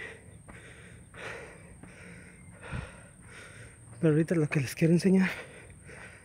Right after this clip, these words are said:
es por qué le llaman el Cerro de la Cruz. Así que ahorita van a ver. Ta, ta, ta, tan.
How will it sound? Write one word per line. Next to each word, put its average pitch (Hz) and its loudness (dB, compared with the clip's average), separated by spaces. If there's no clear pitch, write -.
es 160 -2
por 143 6
qué 170 6
le 156 6
llaman 151 4
el 123 0
Cerro 131 0
de 139 4
la 139 2
Cruz. - 0
Así 113 -8
que - -2
ahorita 143 0
van 139 2
a 143 4
ver. 156 4
Ta, 156 4
ta, 165 6
ta, 180 2
tan. 139 4